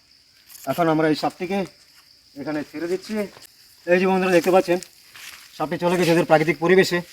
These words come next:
এখন সে সুরক্ষিত সেখানে বিচরণ করতে পারবে, খাওয়া দাওয়া সংগ্রহ করে নেবে। আর বন্ধুরা,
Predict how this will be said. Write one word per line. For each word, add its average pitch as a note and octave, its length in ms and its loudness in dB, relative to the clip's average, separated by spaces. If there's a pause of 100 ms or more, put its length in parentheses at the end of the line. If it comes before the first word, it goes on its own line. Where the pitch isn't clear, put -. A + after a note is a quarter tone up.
(460)
এখন D#3 280 0
সে E3 200 -2
সুরক্ষিত D#3 360 -6
সেখানে D#3 460 0
বিচরণ D#3+ 280 -2
করতে E3 180 -4
পারবে, D#3+ 220 0
খাওয়া C#3 220 0
দাওয়া D3 240 4
সংগ্রহ C#3+ 320 -2
করে D#3 160 -2
নেবে। D3 180 0 (600)
আর D#3+ 220 6
বন্ধুরা, G3 460 6